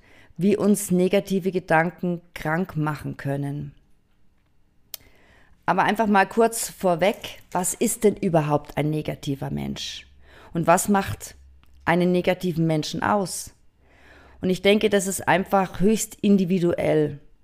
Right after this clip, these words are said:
Denn die Frage dahinter ist ja, wie oft habe ich selbst das Gefühl, zu negativ zu denken? Und du hörst dir vielleicht auch diese Folge an,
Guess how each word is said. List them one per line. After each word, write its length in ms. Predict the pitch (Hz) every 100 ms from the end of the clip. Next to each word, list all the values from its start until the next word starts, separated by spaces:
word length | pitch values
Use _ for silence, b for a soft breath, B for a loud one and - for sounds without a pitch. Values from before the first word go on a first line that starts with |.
| _ _ _ B B B B
Denn 140 | 175
die 120 | 175 175
Frage 420 | - 180 226 233
dahinter 460 | 202 190 202 202
ist 340 | - 196 - -
ja, 360 | 185 175 175 - b b b b b
wie 240 | 165 196 -
oft 280 | 190 - 196
habe 200 | 180 170
ich 160 | 156
selbst 420 | - 233 240 -
das 240 | 208 175 -
Gefühl, 640 | 156 - - 165 170 185 - - _
zu 260 | - - 190
negativ 640 | 175 156 151 151 156 -
zu 160 | -
denken? 580 | 143 180 170 - 139 143 - - _ _ _ _ _ b b b b b b _ _
Und 180 | - 165
du 60 | 165
hörst 260 | 175 202
dir 80 | 208
vielleicht 340 | 196 190 185
auch 80 | 180
diese 480 | - 202 175 180 -
Folge 640 | - - 190 180 165 175
an, 360 | - 151 196 208